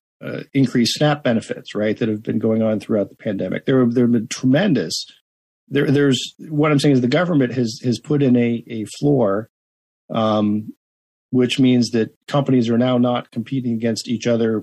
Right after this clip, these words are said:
for having someone to work, but there's, there's the, the choice of making of, well, I can make, uh, uh, uh, or survive on X number of benefits without having to get a job or go to work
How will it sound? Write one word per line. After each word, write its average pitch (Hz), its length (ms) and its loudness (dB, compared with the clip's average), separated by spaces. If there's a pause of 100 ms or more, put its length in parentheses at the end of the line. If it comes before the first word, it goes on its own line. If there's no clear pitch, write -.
(120)
for 107 320 -2 (280)
having 123 200 -2
someone 110 240 0
to - 40 -8
work, 165 360 0
but 139 140 -2
there's, 139 340 0
there's 127 320 -2
the, 120 200 -4 (200)
the 123 80 -16
choice 123 320 -2
of 117 100 -6
making 117 300 -2
of, 113 100 -2
well, 143 300 0 (680)
I - 120 -4
can 151 200 2
make, 135 460 0
uh, - 40 -6
uh, 110 920 -2
uh, 120 240 -6
or 127 120 -4
survive 139 460 0
on 110 240 0
X 131 240 -2
number 113 300 0
of 104 80 -2
benefits 107 500 -6
without 143 320 -2
having 117 300 -2
to 104 40 -4
get 101 140 -4
a 90 60 -8
job 95 260 -8
or 101 60 -10
go 101 160 -4
to - 80 -8
work 110 260 -4